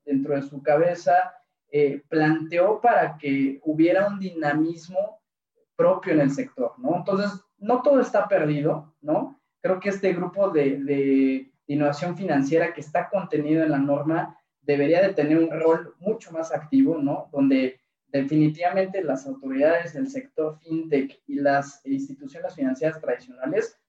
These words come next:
verdaderamente se pudieran, se pusieran a trabajar en un conjunto para que México fuera punta de lanza,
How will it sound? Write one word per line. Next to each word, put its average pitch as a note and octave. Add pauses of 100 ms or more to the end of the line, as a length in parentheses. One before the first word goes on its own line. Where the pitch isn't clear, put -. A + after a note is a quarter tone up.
(120)
verdaderamente F#3
se D3+
pudieran, C#3+ (240)
se C#3
pusieran E3
a -
trabajar C#3
en D#3
un D#3+
conjunto D#3
para C3
que C3 (200)
México D#3+
fuera E3 (300)
punta F#3+
de E3
lanza, D3+